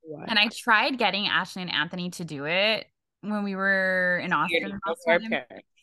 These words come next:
Speaker 2: But they thought that I was weird, and I'm like, "Y'all, y'all don't get it," but maybe I am weird. I, like, it's, it's re-, it's seldom that this happens, but, like, when I do go out with my husband somewhere, I, like, don't, I'm not with him.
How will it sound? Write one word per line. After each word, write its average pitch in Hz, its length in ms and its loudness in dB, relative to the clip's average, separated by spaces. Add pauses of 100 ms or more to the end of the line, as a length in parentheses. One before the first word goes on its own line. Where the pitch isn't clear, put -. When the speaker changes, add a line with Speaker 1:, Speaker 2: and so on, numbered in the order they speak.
(140)
Speaker 2:
But 220 120 -8
they 220 140 2
thought 202 280 6
that 233 100 4
I 269 100 2
was 277 200 0
weird, 170 460 -2
and 180 100 -4
I'm 170 100 -4
like, 175 200 -8
"Y'all, 254 460 0
y'all 254 180 2
don't 254 180 0
get 165 160 -2
it," - 260 -10
but 156 200 -8 (200)
maybe 208 240 -6
I 185 60 -2
am 170 240 -4
weird. 156 340 -10 (420)
I, 247 600 2
like, 233 280 -4 (120)
it's, 240 280 -2 (100)
it's 247 160 -4
re-, 208 240 -2
it's - 380 -6 (200)
seldom 226 460 2
that 247 120 0
this 247 140 -4
happens, 247 440 0
but, 214 80 -4
like, 190 180 -2
when 202 120 -4
I 190 100 -2
do 185 260 -6
go 214 140 -4
out 214 500 2
with 220 140 -10
my 226 100 -4
husband 226 400 -4
somewhere, 233 540 -4 (360)
I, 208 120 4
like, 220 240 -2
don't, 202 400 -2
I'm 202 100 0
not 214 180 4
with 190 180 0
him. 165 340 -8